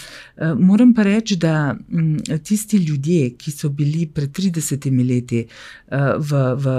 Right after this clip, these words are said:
svetovnem gledališču, v evropskem, recimo številka ena, eh, so tudi še vedno sedaj. Takrat so bili mladi,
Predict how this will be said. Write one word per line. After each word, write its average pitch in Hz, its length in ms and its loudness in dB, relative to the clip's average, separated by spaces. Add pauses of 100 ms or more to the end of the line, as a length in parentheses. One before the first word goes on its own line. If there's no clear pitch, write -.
(140)
svetovnem 165 680 2
gledališču, 131 600 -4
v 127 100 -4
evropskem, 131 680 0 (340)
recimo 151 520 0
številka 165 600 -2
ena, 123 360 2 (500)
eh, 147 260 -4
so - 200 -4
tudi 156 280 -4
še 151 200 -2
vedno 131 340 0
sedaj. 123 600 -4
Takrat 175 300 -4
so 175 100 -2
bili 139 200 -2
mladi, 151 520 0